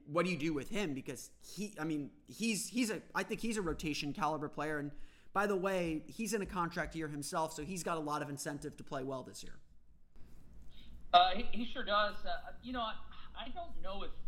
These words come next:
Speaker 2: if a guy like Al-Farouq Aminu takes away minutes because I, I, I do see them at, at, at different positions, you
Speaker 1: Yeah,
Speaker 2: know?
Speaker 1: obviously.
Speaker 2: What Iwundu is, is more the small, and, and,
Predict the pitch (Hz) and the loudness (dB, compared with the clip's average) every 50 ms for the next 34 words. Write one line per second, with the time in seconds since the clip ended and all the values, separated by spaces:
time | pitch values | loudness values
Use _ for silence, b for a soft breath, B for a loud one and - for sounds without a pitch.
0 | - 151 147 139 131 - - - - - - 135 127 147 143 143 147 147 139 135 | 2 2 2 2 0 0 0 -2 -2 -2 -4 -4 -4 -2 -2 -2 -2 -4 -6 -6
1 | 127 123 - - 127 117 - 113 110 113 123 139 151 151 135 123 - - - 127 | -6 -6 -6 -8 -6 -2 0 0 0 0 0 -4 -4 -4 -6 -6 -8 -8 -10 -10
2 | 117 - - - 120 113 113 107 107 104 101 - - - 110 110 110 110 110 - | -10 -10 -10 -10 -10 -8 -6 -4 -4 -4 -4 -4 -2 2 4 6 8 10 10 10
3 | - - 113 - 123 - - 117 - - 120 113 - - - - 113 117 113 - | 10 8 4 2 2 2 2 2 0 0 -2 -4 -4 -8 -6 -2 0 2 4 4
4 | - - 202 202 - - - - 143 127 131 127 120 117 113 110 107 - - - | 4 4 4 2 0 0 0 0 0 2 2 2 2 0 0 0 -2 -2 -4 -4
5 | - - 113 110 - - - - - - - 107 104 101 - - - 101 101 104 | -6 -4 -4 -4 -4 -4 -8 -14 -14 -10 -8 -8 -6 -6 -6 -8 -8 -8 -6 -4
6 | - 117 - 107 - - - - 117 110 - - - - - - - - 185 160 | -4 -4 -2 -2 -2 -2 -2 0 -2 -2 -2 -2 -4 -4 -4 0 10 12 12 12
7 | - - - 156 156 139 127 - - 127 123 117 - - - - - - - 131 | 12 12 12 12 12 12 12 8 6 2 2 0 -4 -6 -8 -6 -4 -4 -2 0
8 | 143 143 147 - 135 131 131 131 120 120 117 113 110 - - 110 - - 117 - | 0 0 0 0 0 0 0 0 0 0 -2 -2 -2 -4 -2 0 2 2 2 2
9 | 117 117 113 110 - - - 117 110 107 107 107 104 104 104 98 98 95 - 107 | 0 0 0 -2 0 0 0 0 0 0 0 0 -2 -2 -4 -6 -8 -8 -6 -6
10 | 101 101 101 101 | -6 -6 -6 -8